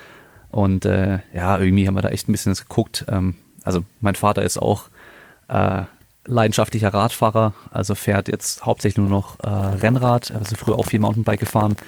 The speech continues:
Und, äh, der war jetzt dann im Fahrradladen mit meinem Sohn und hat dann, äh, mit ihm Fahrräder ausprobiert und angeschaut und so. Das heißt,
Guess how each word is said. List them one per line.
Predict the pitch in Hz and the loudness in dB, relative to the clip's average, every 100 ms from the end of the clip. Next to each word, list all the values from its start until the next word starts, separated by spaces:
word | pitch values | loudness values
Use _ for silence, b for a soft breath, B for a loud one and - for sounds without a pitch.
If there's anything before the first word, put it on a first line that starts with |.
| B B B B - | B B B B -2
Und, | 98 95 98 - | 2 2 0 -2
äh, | 101 98 95 | 0 2 2
der | 95 95 | 2 0
war | 98 | 0
jetzt | - | 0
dann | 95 | 0
im | 92 | 0
Fahrradladen | 98 98 98 92 92 | 0 0 0 0 0
mit | 95 | 0
meinem | 92 | -2
Sohn | 92 92 92 | 0 -2 0
und | 92 95 | -2 -2
hat | - | -2
dann, | 92 90 - | 0 -2 -2
äh, | 98 | -4
mit | 104 - | -4 -2
ihm | 98 | -2
Fahrräder | - 98 98 98 | 0 0 2 -2
ausprobiert | - 95 95 | -4 -4 -2
und | 98 | -2
angeschaut | 95 90 95 92 | -2 -2 -2 -2
und | 92 | -4
so. | 98 | -6
Das | - | -4
heißt, | 98 92 - | -4 -4 -10